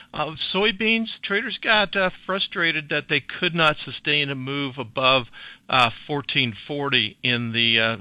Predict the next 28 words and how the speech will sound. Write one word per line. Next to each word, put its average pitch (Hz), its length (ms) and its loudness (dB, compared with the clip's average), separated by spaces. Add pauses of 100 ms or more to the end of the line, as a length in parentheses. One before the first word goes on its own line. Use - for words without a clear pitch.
(100)
lead 127 320 2
May 117 260 0
contract. 120 720 0 (380)
And 131 280 4 (200)
funds, 151 260 4
as 160 180 0
I 160 100 2
said, 165 300 2
don't 127 200 0
make 139 240 2
money 143 200 2
in 143 100 0
a 127 40 -2
stagnant 139 500 0
market. 151 400 -2
Well, 127 200 0
if - 100 -10
we 123 80 -4
can't 135 300 2
take 143 240 4
it 127 80 0
higher, 156 320 4 (280)
let's 165 220 -4
take 160 240 0
it 151 140 -4
back 147 260 2
lower. 139 320 -2
So 127 400 0